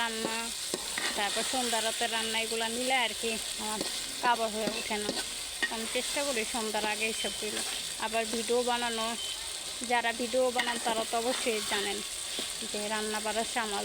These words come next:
দিয়ে ভিডিও বানাইতে গেলে কতটা মানে কষ্ট হয়। যাই হোক, কিছু করার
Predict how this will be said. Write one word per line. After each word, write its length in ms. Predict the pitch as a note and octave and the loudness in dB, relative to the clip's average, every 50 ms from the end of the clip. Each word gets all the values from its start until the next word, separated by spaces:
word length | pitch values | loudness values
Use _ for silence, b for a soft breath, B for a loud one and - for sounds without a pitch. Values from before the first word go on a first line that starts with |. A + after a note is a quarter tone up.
| G#3 A3 | -2 -2
দিয়ে 140 | A3+ A3 G#3 A3+ | -2 0 0 0
ভিডিও 220 | A3 A3 A3 A3 A#3 - - - A#3+ A#3+ G#3+ | 0 0 0 0 -2 -2 -4 -4 -4 -2 -2
বানাইতে 360 | A3 A3 G#3+ A3 A3+ - A3+ A3 A3+ | 0 0 0 -2 -2 -2 0 0 0
গেলে 180 | A3+ A3 A3 G#3+ - A3 | 0 0 0 -2 -2 -2
কতটা 280 | A3 - A3 G#3+ G#3+ G3+ - A#3 | -4 -4 -4 -4 -4 -4 -4 -4
মানে 180 | A3 A3 A3 G#3+ - - | -4 -4 -4 -4 -2 -2
কষ্ট 220 | A#3 - - - - A3 G#3+ | -2 -2 -2 -2 -4 -2 -2
হয়। 160 | G3+ G3+ - - - - - - - - - - - - - - - B3 - | -2 -4 0 2 2 2 2 0 -2 -2 -4 -4 -4 -2 -2 -2 -2 0 2
যাই 160 | C4 B3+ B3+ A#3 | 2 2 2 2
হোক, 120 | A#3 A3+ - - | 0 -2 -2 0
কিছু 180 | - A3+ - A#3+ - | -2 0 0 0 0
করার 240 | A#3+ A#3 A3+ G#3+ | 0 0 0 0